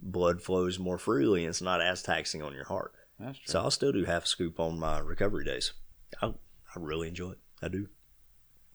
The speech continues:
Speaker 2: Maybe I need to try it.
Speaker 1: <clears throat> It's worth trying. And, like, if you, uh, take half a scoop of that and then you do a training or a stretching session, it'll increase muscle flow,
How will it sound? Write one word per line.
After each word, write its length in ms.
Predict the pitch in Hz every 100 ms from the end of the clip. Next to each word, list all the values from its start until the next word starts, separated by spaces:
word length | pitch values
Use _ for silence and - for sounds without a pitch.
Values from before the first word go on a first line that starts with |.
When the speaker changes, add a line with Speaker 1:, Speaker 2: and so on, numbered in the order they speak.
| -
Speaker 2:
Maybe 220 | 78 85
I 140 | 82 85
need 100 | 82
to 80 |
try 420 | 78 - 80 76 73 - _ _ -
it. 200 | 131 87 -
Speaker 1:
<clears throat> 120 | - -
It's 120 | -
worth 160 | 196 -
trying. 260 | 95 151 - - - - -
And, 360 | 127 135 127
like, 240 | - 101 95
if 140 | 87
you, 260 | 107 98 95 -
uh, 260 | 92 87
take 260 | - 104 -
half 260 | 104 104
a 40 | 101
scoop 280 | - 107 85
of 120 | 78
that 280 | 92 123 -
and 100 | 87
then 80 | 92
you 60 |
do 120 | 92 82
a 40 |
training 460 | - 90 104 104 71
or 140 | 92
a 200 | 87 82 - _ -
stretching 540 | - 104 104 120 120
session, 420 | - 127 131 139 - - - - - - -
it'll 240 | 95 92
increase 500 | 92 92 95 92 -
muscle 320 | 87 95 101
flow, 480 | 87 98 92 92 92